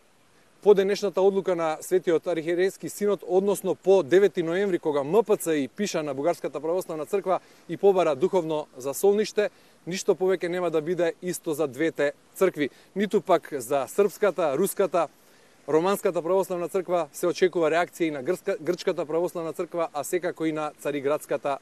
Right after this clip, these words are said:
патриаршија. Коцката е фрлена, Рубикон е поминат. Но, впрочем, во црквата од секогаш имало многу политика. Не гледам причина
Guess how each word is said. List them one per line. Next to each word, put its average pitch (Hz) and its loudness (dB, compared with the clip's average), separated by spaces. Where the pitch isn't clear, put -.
патриаршија. 143 -2
Коцката 151 0
е 120 -6
фрлена, 190 2
Рубикон 165 0
е 156 -4
поминат. 160 0
Но, 180 2
впрочем, 208 4
во 160 2
црквата 202 2
од - -4
секогаш 190 2
имало 190 2
многу 185 2
политика. 175 2
Не 170 -2
гледам 175 -2
причина 185 -6